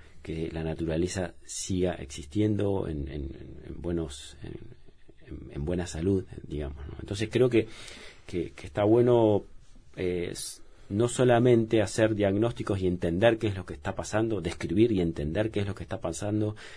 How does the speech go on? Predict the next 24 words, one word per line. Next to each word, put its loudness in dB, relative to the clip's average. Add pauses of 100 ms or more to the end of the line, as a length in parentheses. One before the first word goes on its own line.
(120)
en -6
términos 2
de 0
la -4 (300)
degradación -2
de 0
la -2
naturaleza, -2 (300)
sino 0
también 6
plantearnos -2
preguntas, -2 (260)
eh, -10 (120)
que -16
estén -4
vinculadas -4
a, -6 (280)
a, -12 (180)
a -10
responder -8 (100)
cómo 0
podemos -2
hacer -6 (500)
para, -4